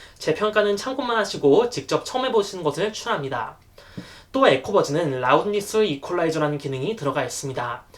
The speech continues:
사람은 소리가 작을수록 저음과 고음에 대하여 덜 민감하게 반응하는데 이를 보상하기 위하여 볼륨별로 이어폰의 소리를 다르게 하는 기능입니다.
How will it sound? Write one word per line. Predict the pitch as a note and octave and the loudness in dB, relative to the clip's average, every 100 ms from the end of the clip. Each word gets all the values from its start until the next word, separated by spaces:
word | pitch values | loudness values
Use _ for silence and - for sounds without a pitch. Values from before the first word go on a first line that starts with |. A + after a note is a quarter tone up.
| - - - | -20 -20 -18
사람은 | - C4 C4 B3 | 0 2 2 0
소리가 | C#4 C#4+ C#4 C4+ | 2 4 4 4
작을수록 | - C#3 D#3+ D#3+ C#3+ D3+ - | 0 -2 -2 0 6 6 4
저음과 | - D3 C#3 D3+ D3 D3 | 2 4 4 4 4 4
고음에 | C#3+ C#3+ | 4 4
대하여 | C#3+ C3+ C3 C#3 | 4 4 4 4
덜 | C#3 D3 D#3 | 4 2 2
민감하게 | C#3 C3 E3+ F#3+ | 2 -2 0 0
반응하는데 | F#3+ C3+ C3 B2 A#2+ D#3 C3 B2+ - - - - | -2 -4 -6 -8 -2 0 0 -2 -10 -20 -20 -6
이를 | E3 G3 G#3+ | 4 6 8
보상하기 | D3 F#3+ F#3+ F#3 E3 | 6 4 0 0 0
위하여 | C3+ C3 C#3 C#3 | 2 4 4 4
볼륨별로 | C#3+ C#3 F3+ D3+ C3 D3 G#3 | 2 2 2 0 6 6 6
이어폰의 | D#3+ C#3+ - D#3 | 6 2 2 -2
소리를 | D3+ A#3+ A#3 A3 | 0 0 2 0
다르게 | - F#3+ F#3 | 2 0 2
하는 | F#3+ G3+ | 0 0
기능입니다. | D3 C3+ B2+ B2+ B2+ B2 B2+ | -4 -6 -6 -4 -2 -4 -8